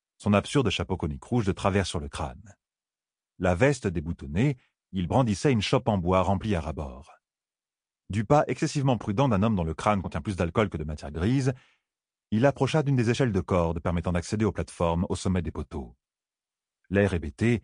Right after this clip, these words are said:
il la regarda un moment. « Allez ! »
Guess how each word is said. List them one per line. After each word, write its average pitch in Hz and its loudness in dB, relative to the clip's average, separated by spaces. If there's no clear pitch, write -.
il 107 -2
la 107 4
regarda 113 2
un 92 0
moment. « 71 -6
Allez ! » 262 4